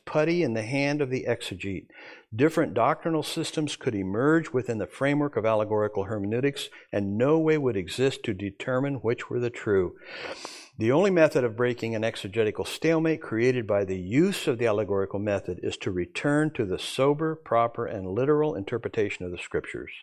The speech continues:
The allegorical method puts a premium on the subjective,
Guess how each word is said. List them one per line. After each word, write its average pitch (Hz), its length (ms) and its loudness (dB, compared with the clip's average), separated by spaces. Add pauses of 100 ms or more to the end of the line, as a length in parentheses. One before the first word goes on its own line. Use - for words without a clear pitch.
(480)
The 95 80 2
allegorical 143 520 4
method 120 380 -4
puts - 240 -2
a 101 100 0
premium 139 460 0
on 107 140 -2
the 98 100 -6
subjective, 110 840 -2